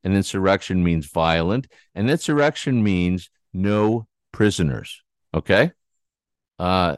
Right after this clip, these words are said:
none of that happened. The only prisoners were the people that were being accused of an insurrection who were peaceful protesters.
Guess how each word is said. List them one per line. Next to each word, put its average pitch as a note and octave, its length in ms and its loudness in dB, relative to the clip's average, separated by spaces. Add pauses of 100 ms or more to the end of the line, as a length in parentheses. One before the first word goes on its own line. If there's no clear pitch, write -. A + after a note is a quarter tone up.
none C3 320 0
of C3+ 80 -4
that G#2+ 180 0
happened. G#2 400 -2
The G2+ 120 0
only D3+ 180 0
prisoners G2+ 800 -2 (960)
were A#2+ 160 0
the A2 120 0
people D#3 340 -2
that A2+ 240 0
were A#2+ 140 -2
being B2 340 0
accused C3+ 520 0
of B2 120 -2
an B2+ 100 2
insurrection B2+ 720 -2
who C3+ 100 2
were C3+ 140 -2
peaceful F3+ 460 -4
protesters. A2 840 -2